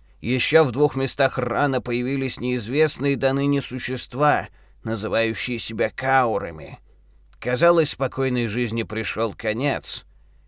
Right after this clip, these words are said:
Но старый Ханасар и здесь сумел договориться с завоевателями. И на какое-то время всё вернулось в своё русло. Я лично был при том моменте, когда спаситель Рана уходил в мир иной.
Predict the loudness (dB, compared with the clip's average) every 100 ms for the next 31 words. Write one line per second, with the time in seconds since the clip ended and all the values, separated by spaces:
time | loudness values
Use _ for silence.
0 | _ -8 -2 -2 2 6 8 6 2 0
1 | 0 2 2 4 0 -2 0 0 -2 -4
2 | -2 -2 -2 -4 0 0 0 -6 -6 -4
3 | -4 -2 -2 -2 -4 -8 -12 -12 -12 -14
4 | -20 -20 -20 _ _ _ -8 -4 -4 -2
5 | 0 0 0 -2 0 0 0 -4 -2 0
6 | 0 0 -2 -2 -4 -8 -6 -2 0 0
7 | -2 -6 -12 -14 -14 -20 -20 -20 _ _
8 | _ -20 _ _ 2 6 8 6 2 0
9 | 0 2 0 0 -2 0 0 0 0 -2
10 | -2 -4 -4 -2 -4 -2 -4 -2 -4 -2
11 | -2 -2 2 2 2 0 -4 -4 -2 -2
12 | -4 -4 -4 -4 -6 -10 -12 -16